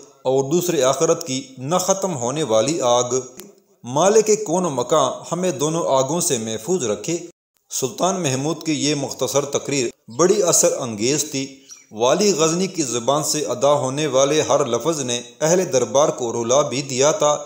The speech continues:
और उनके सीनों में उम्मीद की नई आग भी भड़काई थी। फिर तजदीद अहद के शोर से पूरा दरबार गूंज उठा।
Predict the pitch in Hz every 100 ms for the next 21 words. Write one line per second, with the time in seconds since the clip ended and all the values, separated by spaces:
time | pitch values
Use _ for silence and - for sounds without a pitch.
0 | - - - - 135 175 220 196 180 -
1 | 170 185 180 180 143 135 156 165 135 123
2 | 151 156 135 143 135 120 127 110 117 117
3 | 113 113 147 147 139 - - _ _ -
4 | 208 196 151 117 113 165 170 175 143 170
5 | 175 143 123 160 175 160 131 123 - 165
6 | 190 190 - 120 107 151 147 98 113 156
7 | 127 95 156